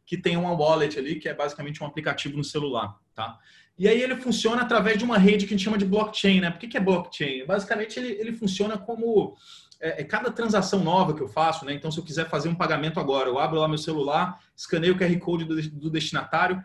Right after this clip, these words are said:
ele é tão simples quanto mandar um e-mail, né? Então, é realmente, você só precisa do endereço do destinatário pra mandar, é, dinheiro pra ele. Você escaneia aquele Q R Code, diz quando você quer mandar,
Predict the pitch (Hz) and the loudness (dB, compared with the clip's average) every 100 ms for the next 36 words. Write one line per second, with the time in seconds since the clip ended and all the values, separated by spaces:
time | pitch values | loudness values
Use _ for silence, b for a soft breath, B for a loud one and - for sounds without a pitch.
0 | _ 139 151 214 226 - 226 190 202 196 | _ -2 -2 0 -2 -2 -2 -2 -2 2
1 | 185 165 175 156 151 180 196 190 135 147 | 4 6 4 4 4 4 2 -2 -6 -6
2 | 135 156 156 143 175 170 180 151 156 - | -4 -2 -2 0 0 -2 -4 -6 -6 -6
3 | 175 170 156 190 196 185 185 170 160 - | -4 -4 -4 2 4 6 4 4 2 0
4 | 165 156 147 151 143 147 143 151 147 139 | -4 -4 -4 -4 -2 -4 -4 -6 -6 -4
5 | 135 135 b b b - 120 123 143 131 | -4 -4 b b b -4 -4 -4 -2 -2
6 | 135 190 170 170 190 190 B _ 160 - | 0 0 0 0 -2 -4 B _ -8 -2
7 | 180 170 180 180 175 180 180 190 190 165 | 0 2 2 0 2 0 2 2 2 0
8 | 185 - 190 185 - 185 185 170 190 190 | -4 -2 -4 -4 -6 -2 0 0 -4 -6